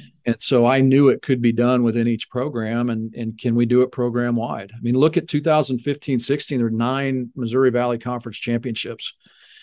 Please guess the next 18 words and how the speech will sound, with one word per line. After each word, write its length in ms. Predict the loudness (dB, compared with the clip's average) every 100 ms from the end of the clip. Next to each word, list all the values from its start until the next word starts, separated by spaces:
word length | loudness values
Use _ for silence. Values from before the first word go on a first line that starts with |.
| -20 _ _
Um, 520 | -2 0 0 -2 -6 _
you 140 | 0 2
know, 200 | 4 2
so 160 | 4
you 140 | 4 4
dig 320 | 4 4 4
deep 300 | 4 4 4
and 80 | 2
you 60 |
start 260 | 2 0 2
doing 180 | 0 0
the 80 |
research, 540 | 2 0 -2 -6 -6 -8
and 60 |
the 60 | -8
student 280 | -4 0 0
athletes 340 | 0 0 0
have, 200 | -2 -6